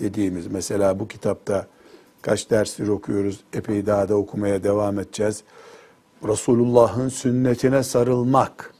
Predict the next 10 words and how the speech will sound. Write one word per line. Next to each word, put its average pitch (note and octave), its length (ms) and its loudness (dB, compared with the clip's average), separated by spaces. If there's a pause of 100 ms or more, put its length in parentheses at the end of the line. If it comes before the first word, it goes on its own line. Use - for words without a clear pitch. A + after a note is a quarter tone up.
(140)
aleyhissalatu F#2+ 680 -6
vesselam. D#2+ 440 -10 (520)
Sünnet D3+ 500 6
üzere D3 340 6
yaşayan C3+ 440 2
Müslüman C3 540 -2
olmak G#2+ 420 -4
dediğimiz A#2 400 -2
zaman B2 340 2 (520)
ana D3+ 420 4